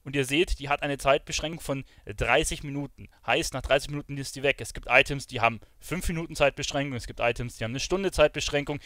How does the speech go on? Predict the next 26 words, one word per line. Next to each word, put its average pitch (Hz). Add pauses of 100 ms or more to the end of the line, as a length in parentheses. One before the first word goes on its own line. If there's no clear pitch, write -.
(380)
Äh, 139
manchmal 170
wird's 175
knapp, -
ihr 131
müsst 170
euch 151
hier 139
echt -
schicken. - (300)
Also 139
solltet 160
ihr 143
schauen, 151
dass 160
ihr 139
dieses 127
Seepferdchen 190
habt. - (380)
Oder 208
ihr 156
könnt 180
die 143
Fluginstanzen 170
auch 135
immer 143